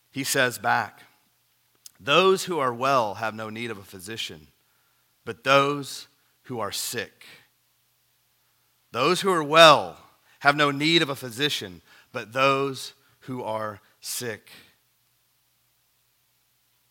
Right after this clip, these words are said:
What we struggle to understand sometimes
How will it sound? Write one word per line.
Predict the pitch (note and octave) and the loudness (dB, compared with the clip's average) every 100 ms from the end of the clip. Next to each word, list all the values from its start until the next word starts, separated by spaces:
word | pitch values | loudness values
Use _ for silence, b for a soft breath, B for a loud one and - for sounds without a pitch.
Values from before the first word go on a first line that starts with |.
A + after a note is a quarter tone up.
| _ _ _ _ _ _ | _ _ _ _ _ _
What | B2 | -4
we | F#3 | -2
struggle | - E3 D#3 D3 | 0 2 0 0
to | C3 | -2
understand | B2+ A2 - B2 A#2+ A2+ | -4 -6 -8 -6 -6 -8
sometimes | - G2+ F#2+ G2 F2+ F#2 F2 - - | -12 -14 -12 -10 -10 -12 -18 -20 -20